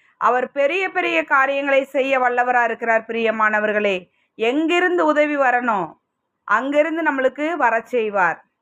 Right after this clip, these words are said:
மனுஷனுடைய தயவை உண்டு பண்ணுவார். நம்மளுக்கு ஒரு இடத்துலையும் நம்மளுக்கு கைமாறு இல்ல, பலன் இல்ல, நம்ம பலனெல்லாம் குன்றி போய் இருக்கு அப்படின்னா உங்களுக்கு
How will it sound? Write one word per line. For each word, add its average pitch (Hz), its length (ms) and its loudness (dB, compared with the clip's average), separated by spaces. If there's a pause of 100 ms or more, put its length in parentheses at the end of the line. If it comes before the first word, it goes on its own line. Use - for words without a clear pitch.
(1160)
மனுஷனுடைய 311 760 2
தயவை 302 480 2
உண்டு 302 340 0
பண்ணுவார். 269 560 0
நம்மளுக்கு 277 560 0 (580)
ஒரு 277 320 2
இடத்துலையும் 320 680 0
நம்மளுக்கு 285 420 0 (380)
கைமாறு 294 580 2
இல்ல, 254 220 -2 (720)
பலன் 269 380 0
இல்ல, 247 560 -2
நம்ம 226 280 -2
பலனெல்லாம் 294 800 0
குன்றி 294 320 -2
போய் 277 240 0
இருக்கு 247 360 -4 (500)
அப்படின்னா 269 560 2 (240)
உங்களுக்கு 269 680 0